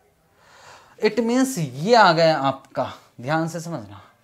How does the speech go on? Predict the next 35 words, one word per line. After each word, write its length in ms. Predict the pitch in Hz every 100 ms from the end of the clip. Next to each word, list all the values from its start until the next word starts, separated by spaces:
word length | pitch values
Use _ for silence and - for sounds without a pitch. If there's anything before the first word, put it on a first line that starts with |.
| _ _ _ _ _
सेवन 500 | - - 147 175 208
पॉइंट 280 | 190 214 196
ज़ीरो 280 | 175 208 214
नाइन, 280 | 214 220 214
फ़ाइव 400 | - 147 160 -
पॉइंट 200 | 196 202 -
थ्री, 140 | 202 165
ये 140 | 170 269
कैसे 400 | 202 156 - 123
आया 220 | 117 147
सर? 200 | 160 233 - - - - -
तो 60 |
ये 220 | 226 214 277
सिंपल 320 | 262 226 214
सी 160 | - 156
बात 320 | 143 151 233
है, 60 |
फ़ोर 520 | 233 - - 214 247 254
पॉइंट 200 | 240 233 -
फ़ोर 180 | 196 220
सेवन 360 | 220 202 190 185
नाइन 320 | 175 120 95 - _ _ - - _ _ _
into 340 | 185 196 190 135
वन 180 | 147 180
पॉइंट 200 | 208 208 196
वन 140 | 196
एट 180 | 202 196
एट 180 | 214 -
कर 140 | 208
लिया, 220 | 208 214 226 - _ _ _ _ _ _ _
तो 80 | 117
ये 340 | 107 123 170 156
आ 100 | 165
गया 240 | 190 196
आपका 360 | 190 - 220